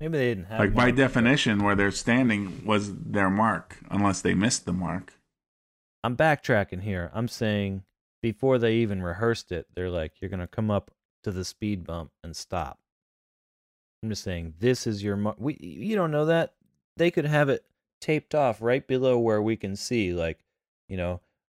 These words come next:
Speaker 1: y-, yellow and black diagonally striped gaff tape on the gr-, "Stop here." But I don't think so. I think they were just like, "Okay, use this as your mark." That's their mark 'cause they're standing there, but that doesn't mean the director said,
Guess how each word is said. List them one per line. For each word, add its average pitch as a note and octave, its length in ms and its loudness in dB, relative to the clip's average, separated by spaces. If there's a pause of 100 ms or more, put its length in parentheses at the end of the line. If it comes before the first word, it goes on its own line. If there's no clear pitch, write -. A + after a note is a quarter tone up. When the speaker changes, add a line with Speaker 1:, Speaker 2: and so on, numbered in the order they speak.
(220)
Speaker 1:
y-, - 180 -12
yellow A#2+ 480 4
and G2+ 180 0
black G#2+ 440 0
diagonally F#2+ 600 -2
striped - 480 -2
gaff G2 340 -2
tape D2+ 300 -8 (120)
on F#2+ 240 -2
the F2+ 100 -8
gr-, - 80 -20 (120)
"Stop - 560 -2
here." F#2 380 -6 (1160)
But C#3 120 2
I D3+ 80 4
don't D3 180 -2
think D#3 220 -4
so. - 420 -8
I - 80 -8
think A2+ 260 -8
they G#2+ 120 -2
were G2+ 80 0
just G2 200 -8
like, F#2+ 200 -4
"Okay, G2 240 -4
use G2 280 -6
this G#2 260 -6
as F2 140 -12
your F2+ 100 -8
mark." C#2+ 280 -12 (500)
That's C3+ 220 0
their B2 160 -2
mark A#2 300 -2
'cause A2 120 -10
they're G2+ 120 -4
standing B2+ 420 -4
there, G2+ 160 -2
but F#2+ 160 -6
that G#2+ 160 0
doesn't F#2 320 -2
mean G2+ 140 2
the F#2 100 0
director F#2 500 0
said, E2+ 440 -2